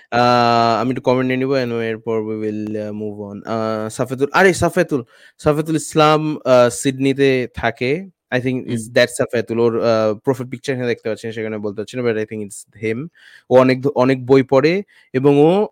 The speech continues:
Speaker 1: অপেরা হাউসের কোন একটা কিছুতে, I think ও জবে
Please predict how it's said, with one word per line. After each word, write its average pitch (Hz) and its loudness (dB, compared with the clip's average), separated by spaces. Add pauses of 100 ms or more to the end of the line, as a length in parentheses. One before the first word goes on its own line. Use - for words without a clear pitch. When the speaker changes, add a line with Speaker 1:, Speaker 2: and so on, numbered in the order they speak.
Speaker 1:
অপেরা 135 2
হাউসের 135 2
কোন 135 -4
একটা 127 0 (120)
কিছুতে, 117 -4
I 110 -6
think 110 -8
ও 107 -2
জবে 110 -4